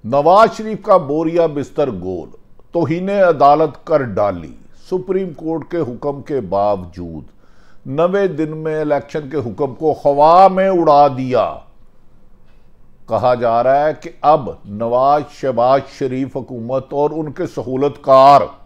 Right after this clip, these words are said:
अपने अंजाम को पहुंचने वाले हैं। आज इलेक्शन चीफ जस्टिस of पाकिस्तान को जो रिपोर्ट पेश की गई सेक्रेटरी फाइनेंस की जानिब से, हुकूमत ने ना ही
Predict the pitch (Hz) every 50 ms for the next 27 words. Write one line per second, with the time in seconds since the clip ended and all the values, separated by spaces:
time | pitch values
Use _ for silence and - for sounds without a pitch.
0 | - - - - - - - - - - 160 151 135 - 165 151 151 151 113 -
1 | - 139 131 123 104 123 123 127 135 135 127 101 - 139 120 104 92 - 104 104
2 | 107 101 - - 95 92 92 92 87 78 73 78 80 78 78 78 73 69 - -
3 | 65 - - - - _ - - - - - - - - - 131 135 151 165 170
4 | 156 160 151 151 151 143 - - - 170 156 123 - - - - _ _ _ -
5 | - 147 165 165 135 123 156 139 - - 180 160 - 160 156 147 - - - 135
6 | 131 - - - - - - 143 131 127 120 104 - 135 123 123 123 123 123 120
7 | 123 - 151 151 165 180 170 135 - - 139 123 123 123 123 - - - 131 110
8 | 110 101 80 71 85 85 80 71 67 - - _ _ _ _ - - - - -
9 | - - - - - - - 143 135 135 135 - - 170 151 - - 127 120 123
10 | 131 135 131 131 - 160 120 113 110 117 120 110 - - 165 143 120 127 104 -
11 | 120 120 123 135 143 117 165 160 147 139 123 107 95 107 127 143 160 175 - -
12 | 190 180 143